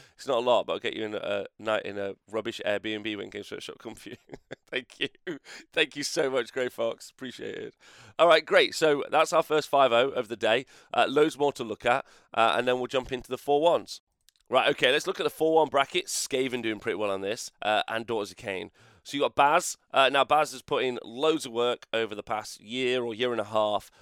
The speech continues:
uh, since obviously restrictions stuff lifted up. He's playing a lot of Daughters of Khaine and has been doing incredibly well with his Daughters of Khaine all over. Um, it's one of kind of my key takeaways,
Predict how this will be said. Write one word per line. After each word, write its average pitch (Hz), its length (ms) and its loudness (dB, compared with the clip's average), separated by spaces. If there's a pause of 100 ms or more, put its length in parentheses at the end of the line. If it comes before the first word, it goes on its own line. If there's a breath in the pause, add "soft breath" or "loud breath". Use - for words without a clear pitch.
(180 soft breath)
uh, 98 180 0
since 95 220 -12
obviously 98 220 -16
restrictions 104 440 -12
stuff - 240 -8
lifted 104 300 -10
up. 104 180 -2 (220 soft breath)
He's - 80 -20
playing 113 180 -2
a 113 40 -4
lot 104 120 0
of - 80 -4
Daughters 98 260 -6
of - 60 -20
Khaine 104 280 -4
and 101 80 -10
has 92 160 -12
been 98 180 -12
doing 95 300 -8
incredibly 95 680 -10
well 92 320 -4 (240 soft breath)
with 98 120 -14
his 98 100 -14
Daughters 90 240 -8
of - 60 -20
Khaine 101 420 -6
all 95 280 -8
over. 110 400 -2 (280 loud breath)
Um, 123 300 2
it's - 120 -10
one 165 140 4
of 135 240 2
kind 123 200 0
of 110 80 -4
my 110 120 0
key - 200 -12
takeaways, 110 640 -4